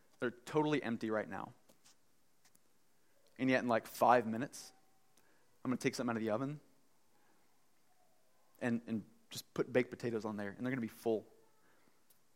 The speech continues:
And for whatever reason, God, by his grace in that moment, was like, "Yeah, yeah, like what I, what I do with you," right? He, he's gracious with us, not in just these big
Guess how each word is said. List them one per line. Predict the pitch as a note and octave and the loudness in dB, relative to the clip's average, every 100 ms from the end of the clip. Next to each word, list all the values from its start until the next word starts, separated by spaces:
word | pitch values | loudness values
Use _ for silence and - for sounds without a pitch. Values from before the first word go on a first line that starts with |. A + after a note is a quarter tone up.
| _ - | _ 0
And | B2+ A2 | 0 2
for | D3+ | 4
whatever | C3+ C#3 C#3 | 8 8 6
reason, | C3+ A#2+ A2+ A2 - - - | 2 0 -2 -6 -10 -8 4
God, | B2+ B2+ | 6 8
by | C3 | 8
his | A#2+ | 6
grace | C3 B2 | 2 2
in | C#3 | 0
that | A#2 | 0
moment, | A#2 B2+ | 0 0
was | A#2 | 4
like, | B2 - - - - - | 4 4 -12 -20 -20 0
"Yeah, | G3 E3+ - - - - - - _ | 2 2 -2 -20 -20 -20 -20 -20 _
yeah, | C#3+ B2 - - - - - - | -6 -6 -10 -20 -20 -14 -14 -2
like | - C#3+ | 4 6
what | C#3+ | 8
I, | C#3 C3 - - | 6 4 -6 2
what | C#3+ | 6
I | |
do | D3 C#3+ | 6 4
with | C3 | 0
you," | A#2 G2 - - - - _ - | -4 -8 -18 -20 -20 -20 _ 0
right? | B2+ - - - - - - - - - - _ _ - - - _ _ - | 0 0 -12 -20 -20 -20 -20 -20 -20 -20 -20 _ _ -20 -20 -20 _ _ -10
He, | D#3 - | -10 -6
he's | - C#3+ | -2 -2
gracious | B2 B2+ C#3 A2+ - - - _ _ | 2 2 2 -2 -6 -10 -16 _ _
with | C3 B2+ | -2 4
us, | A2+ G#2+ - | 4 2 2
not | D3+ D#3 | 2 2
in | D3+ | 0
just | C#3 - | -2 -2
these | C3+ A#2 | -2 -4
big | A2+ - C#3+ C3+ A#2+ | -6 4 6 6 2